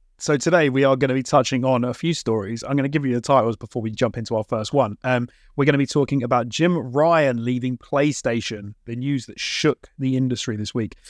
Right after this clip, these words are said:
We're gonna be talking about, uh, another wave of layoffs, and we're also gonna touch on, um, the sad departure of Marvel's Avengers,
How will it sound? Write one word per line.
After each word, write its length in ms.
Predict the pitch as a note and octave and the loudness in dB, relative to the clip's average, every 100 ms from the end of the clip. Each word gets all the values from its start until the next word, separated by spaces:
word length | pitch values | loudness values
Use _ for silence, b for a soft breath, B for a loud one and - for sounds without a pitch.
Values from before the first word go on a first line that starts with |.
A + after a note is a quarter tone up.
| B | B
We're 80 | C#3+ | 2
gonna 120 | D3+ | 4
be 100 | D3 | 4
talking 380 | C#3 D#3+ - C#3 | 2 2 2 0
about, 300 | C3 B2+ B2 | 2 2 2
uh, 440 | B2 A#2+ A#2 A#2+ B2 | 2 0 0 -2 -4
another 300 | C3+ D3 C#3+ | 0 2 2
wave 380 | B2 C3 C3 A#2 | 2 2 2 2
of 140 | A#2 B2 | -2 0
layoffs, 600 | C#3 C3+ C3 B2+ - - _ _ _ - | 2 4 4 2 -6 -18 _ _ _ -10
and 100 | A#2+ | -4
we're 80 | B2 | 0
also 340 | F3+ F3 B2+ | 4 4 4
gonna 160 | A#2+ A2 | 2 -2
touch 340 | - A#2 - - | 0 0 -2 -6
on, 340 | A2+ A2+ A2 - | -4 -2 -4 -8
um, 320 | A#2 A2 A2+ | -10 -10 -6
the 120 | B2 | -6
sad 680 | - - E3 D#3+ B2 G#2 G#2 _ _ - | -4 0 4 4 4 0 -8 _ _ -16
departure 540 | - C3 A#2 A#2+ A2 | -2 2 4 4 -2
of 220 | G#2 G#2+ | -2 -4
Marvel's 600 | A2+ A2+ A#2 A#2+ C3+ C3 | -2 0 2 2 0 2
Avengers, 680 | C#3+ B2+ A2 G#2 G2+ G2+ | 4 4 2 0 -4 -6